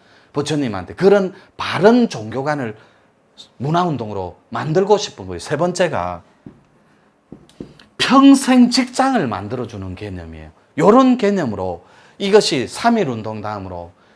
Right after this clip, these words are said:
새마을운동 다음에 혁신적인 문화운동이라고 봐주시면 돼요. 그래서 요런 텍스트들이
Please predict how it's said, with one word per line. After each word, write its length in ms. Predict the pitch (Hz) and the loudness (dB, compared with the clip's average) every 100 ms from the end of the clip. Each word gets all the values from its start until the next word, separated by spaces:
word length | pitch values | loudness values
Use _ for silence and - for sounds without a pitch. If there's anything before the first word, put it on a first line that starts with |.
| _ | _
새마을운동 680 | - 220 226 196 127 117 113 | -2 0 2 0 -2 -6 -8
다음에 480 | 131 120 98 92 87 _ _ _ _ _ | -8 -8 -8 -12 -16 _ _ _ _ _
혁신적인 680 | - 190 - 185 151 104 90 92 | -20 -10 -6 -4 -6 -8 -8 -6
문화운동이라고 640 | 143 156 110 117 117 90 | -6 -6 -8 -8 -10 -12
봐주시면 680 | - 90 101 - 127 90 80 | -14 -14 -14 -12 -12 -14 -16
돼요. 220 | 87 87 - _ _ _ _ _ | -18 -18 -20 _ _ _ _ _
그래서 300 | 175 170 143 | 0 2 0
요런 680 | 127 175 190 190 180 160 - - | 4 4 4 2 -2 -4 -12 -8
텍스트들이 840 | 196 - - 113 101 104 104 | -8 -8 -10 -8 -6 -6 -6